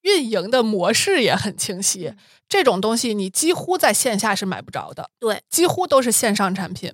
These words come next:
Speaker 2: 没错。
Speaker 1: 然后几乎都是按照网红的那种孵化模式
Speaker 2: 对。
Speaker 1: 去做的。因为我们这一次除了有一个专门丽丽找了这个传统工厂做的一个产品以外，
Speaker 2: <laughs> 还很难吃。
Speaker 1: <laughs> 你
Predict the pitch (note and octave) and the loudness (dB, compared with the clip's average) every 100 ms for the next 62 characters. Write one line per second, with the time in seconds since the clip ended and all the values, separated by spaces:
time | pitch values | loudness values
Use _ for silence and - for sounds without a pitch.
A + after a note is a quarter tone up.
0 | _ G#3 - - - - B3 B3 E4+ - | _ -12 -10 -10 -4 0 2 2 2 2
1 | F4+ D#4+ E4+ D#4+ C4+ - C#4+ C4 A#3+ - | 0 0 0 2 2 2 -2 2 2 0
2 | _ _ _ _ A3 G3+ - A3+ A3 C#4+ | _ _ _ _ 2 2 0 0 2 0
3 | D4 C#4+ A#3+ G3 - D#4 D#4+ E4 G#3 E3+ | 2 2 2 0 0 2 4 4 2 -2
4 | - - - C#4 - _ B3 G#3+ A#3 G3 | -2 0 2 0 0 _ -4 0 0 4
5 | A3 F3+ C3+ - _ _ E4+ F#4 D#4 E3 | 4 4 0 -8 _ _ -2 2 2 0
6 | G3 D#4+ C4 A#3 B3+ G#3+ - _ - - | -2 0 2 2 0 -2 -4 _ -10 -4
7 | D4 F#4 B3 G3 G#3+ A#3+ D4 D4 A#3+ A#3 | 0 2 2 0 -2 -2 0 0 0 -2
8 | C4 A#3+ G#3 G#3+ B2 C3 D#3+ E3 E3+ - | -2 -2 0 2 0 0 0 0 0 -6
9 | _ _ A3+ A3+ - A3 B3 D4 A3 B3 | _ _ 0 0 2 2 2 -4 0 0
10 | C#4+ - G#3 F#3 A#3+ A3 G3 E3+ G3 F3+ | 2 2 2 2 2 2 0 -2 0 2
11 | - - - F3+ G#3+ G#3+ F#3 G3 F3 F#3+ | 2 0 0 0 2 0 -2 -2 0 0
12 | - B3 G#3 G3 G3+ B3 A3+ - _ _ | 0 -2 0 -2 -6 0 0 0 _ _
13 | A3+ - - G4+ | -2 2 2 2